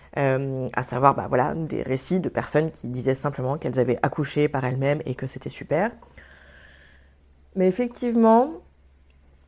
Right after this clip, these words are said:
c'est quelque chose que je trouve délicat et à quoi je suis confrontée, euh, vous devez beaucoup l'entendre dans mon podcast, c'est qu'il y a des personnes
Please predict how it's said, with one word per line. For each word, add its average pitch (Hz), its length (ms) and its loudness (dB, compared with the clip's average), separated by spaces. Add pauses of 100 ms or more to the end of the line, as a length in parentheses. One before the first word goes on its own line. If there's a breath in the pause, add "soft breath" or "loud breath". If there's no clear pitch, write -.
(580)
c'est 233 160 2
quelque 233 260 4
chose 285 260 0
que 240 120 2
je 208 100 4
trouve 214 280 0
délicat 220 680 2 (200)
et 175 100 4
à 147 60 6
quoi 202 180 2
je 185 120 2
suis - 180 -4
confrontée, 180 720 0 (120)
euh, 139 400 -2
vous 139 160 -8
devez 131 300 0
beaucoup 143 260 -4
l'entendre 160 420 -2
dans 143 120 -4
mon 131 140 -6
podcast, 185 600 -2 (920 soft breath)
c'est - 180 2
qu'il 160 160 -2
y 151 60 4
a 147 60 4
des 143 100 2
personnes 202 540 4